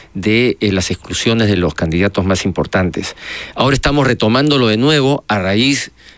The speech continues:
de que el jefe del partido fujimorista, pues, eh, podría ser un lavador de, de, de activos, de, de, de dinero mal habido, digamos, ¿no? Eh,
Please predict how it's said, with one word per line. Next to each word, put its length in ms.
de 200
que 120
el 180
jefe 420
del 120
partido 540
fujimorista, 720
pues, 400
eh, 140
podría 520
ser 380
un 160
lavador 480
de, 280
de, 220
de 160
activos, 500
de, 160
de, 400
de 160
dinero 540
mal 240
habido, 360
digamos, 380
¿no? 220
Eh, 580